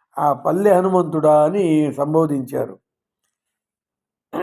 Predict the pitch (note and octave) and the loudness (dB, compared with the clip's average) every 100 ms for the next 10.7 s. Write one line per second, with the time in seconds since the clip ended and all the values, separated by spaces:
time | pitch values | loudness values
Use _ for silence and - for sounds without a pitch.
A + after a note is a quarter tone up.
0 | - C3 A2 - _ _ _ _ _ _ | -4 -4 -8 -14 _ _ _ _ _ _
1 | _ _ - F3 G3+ A#3+ C#4 A#3 A3 F3 | _ _ -4 -2 2 4 4 2 0 2
2 | F#3+ F#3 G3+ F#3 E3 - F3+ F#3+ E3 D#3 | 4 4 4 2 0 -2 -4 -2 0 0
3 | C#3 C#3 D3 C#3 A#2+ A2+ - - - A3 | 0 -2 -2 -2 -4 -8 -12 -10 -4 -2
4 | A3+ B3 G3 F3 E3+ D#3+ F3 D#3+ D3 - | 2 2 2 2 2 4 4 2 -2 -4
5 | F#3 F3 E3 D3 C#3+ D3+ D#3+ C3 - _ | -6 -4 -2 -2 -2 -4 -6 -8 -12 _
6 | _ _ _ _ _ - E3 E3+ E3+ F#3+ | _ _ _ _ _ -8 -6 -2 0 2
7 | G3+ F#3 - G3+ G3+ F3+ F3+ F3+ A3 G3+ | 4 2 -2 -2 -2 2 0 0 -2 0
8 | F3+ F3 F3+ C#3+ D#3 D#3 D3+ E3 G#3 - | 2 2 0 -4 -6 -4 -2 0 -2 -4
9 | _ _ _ _ _ _ F3 F3+ F#3+ F3 | _ _ _ _ _ _ -4 -2 -4 -2
10 | F3+ F3 F#3+ A3 C#4+ C4+ | 0 4 4 4 -2 -4